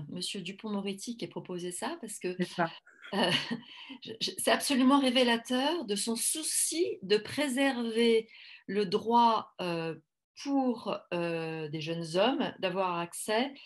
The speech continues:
Speaker 1: euh, à des enfants, en fait, parce que c'est de ça dont on parle. Lui, il parle de liberté sexuelle, euh, entre adolescents, mais entre un enfant de treize ans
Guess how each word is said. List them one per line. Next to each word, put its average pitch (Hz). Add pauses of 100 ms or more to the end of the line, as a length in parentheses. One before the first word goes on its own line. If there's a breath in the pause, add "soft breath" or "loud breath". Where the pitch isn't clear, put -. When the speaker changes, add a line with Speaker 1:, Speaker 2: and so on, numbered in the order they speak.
(460 loud breath)
Speaker 1:
euh, 156 (120)
à 180
des 170
enfants, 165
en 147
fait, 147 (200)
parce 156
que -
c'est -
de -
ça 208
dont 170
on 170
parle. 185
Lui, 220
il 196
parle 233
de 196
liberté 202
sexuelle, 185 (540 loud breath)
euh, 151
entre 196
adolescents, 170 (340 loud breath)
mais 180 (200)
entre 208
un 220
enfant 226
de 233
treize 214
ans 208